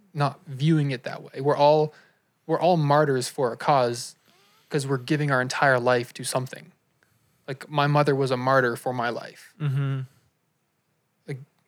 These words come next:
Speaker 1: if you choose to be, do music, you're gonna be a martyr for me. You're gonna give your entire life, everything you have,
Speaker 2: Yeah.
Speaker 1: to something. And that thing has to be important.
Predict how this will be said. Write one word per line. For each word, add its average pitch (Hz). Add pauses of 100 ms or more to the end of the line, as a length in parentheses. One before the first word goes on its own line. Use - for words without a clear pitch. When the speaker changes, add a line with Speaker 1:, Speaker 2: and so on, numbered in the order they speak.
Speaker 1:
if 156
you 165
choose 151
to 156
be, 147
do 156
music, 147
you're 147
gonna 147
be 139
a 131
martyr 131
for -
me. 143
You're 143
gonna 151
give 156
your 143
entire 147
life, 127
everything 151
you 143
have, 139 (340)
Speaker 2:
Yeah. 110
Speaker 1:
to 147
something. 127
And 143
that 139
thing 156
has 143
to -
be 131
important. 123